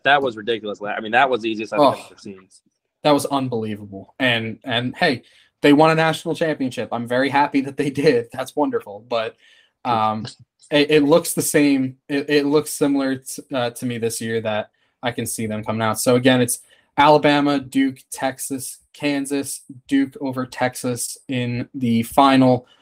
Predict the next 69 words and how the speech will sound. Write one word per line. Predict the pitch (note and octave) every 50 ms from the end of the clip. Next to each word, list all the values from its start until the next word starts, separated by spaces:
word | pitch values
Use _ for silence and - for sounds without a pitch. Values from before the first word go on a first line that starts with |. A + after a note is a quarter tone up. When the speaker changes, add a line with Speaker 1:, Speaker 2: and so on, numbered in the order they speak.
| _ _ _ _ _ _
Speaker 2:
Um, | B2 A#2 A2+ A2 A2 A2 A2 A2 A2 A2 _ _ _ _ _ _ _ _ _ _ -
I | C3 A#2
think | - - A#2 -
I | A2
had | A2 A#2+ A2+
that | A#2 A2+ A2 -
game | A#2 A2+ A2+ G#2+
being | A2 G#2+ G#2+ G#2+
in | G#2 G#2
the | G#2 G2+
seventies | - - B2 G#2+ G#2+ A2 G#2 G#2 G#2 G#2+ G#2+ -
scoring | - - - A#2 G#2+ G#2+ G#2+ G#2+ G#2+ G#2
wise. | G2+ G#2 G#2 G#2 G#2+ G#2+ - -
So, | - B2 A2+ G#2+ G#2+ A2 G#2+ _ _ _ _ _ _ _ _ _ _
um, | B2+ A#2 A2 A2 A2 A2 A2 G#2+ - _ _ _
Speaker 1:
Damn, | - B2 A#2
I | A2+ C3+
look | E3+ F#3
like | E3+ C#3+ B2+
an | B2
idiot. | A#2 A#2+ A2 G#2+ G#2
Speaker 2:
Yeah. | A#2+ B2 A#2
Speaker 1:
You | A#2+
guys | - B2+ C3 A#2
are | C#3+
picking | - - C#3 B2+ B2 A2
Duke, | G#2 A2+ B2 B2 B2 A#2 -
and | A#2+ A2+
I'm | A2 A2 G#2
sitting | - - B2 A2+ G#2+
here, | A#2 A#2 A2
like, | G#2+ A2 G#2 -
just | - A2+ - -
looking | B2 G#2+ A#2
at, | A2+ A2+
like, | - - -
trying | - D3+ C#3+ C#3 C3
to | C#3 C#3+
win | C#3 C3
a, | B2 - - _ -
Speaker 2:
<laughs> | - _ _ _
Speaker 1:
trying | - F3+ F3+ E3+
to | D#3
win | D#3+ F3+ E3
a | C#3+
Speaker 2:
You're, | F3+ G3 F3
Speaker 1:
bracket | E3+ E3 D#3 C#3+ -
challenge | D3 C#3 C3+ C3+ C3 C3 C3 B2+ A#2+
and, | B2+ A#2+ C3 -
and | A#2 A#2+ A#2 -
trying | E3 F3 F3 G#3+
Speaker 2:
you're | A3
Speaker 1:
to | G#3+
get | - B3+ B3
Speaker 2:
picking | - D4+ -
Speaker 1:
some | - A3+
Speaker 2:
Marquette | G#3+ F#3+ F3 F3 - - - D#3+ D#3+ D3+ -
just | - D3+ D3 - -
to, | - D#3 D3 D3 D3 -
just | - D3 D3 -
to | - D3+
go | C#3 - - D3 C#3 B2+
at | A2+ A2+ A2+ A2+
me. | A#2+ A#2 A2+
Because | A2+ - G#3
Speaker 1:
Well, | G3+ G3+ G#3
Speaker 2:
of | G3+
Speaker 1:
I, | G#3+
I'm | A#3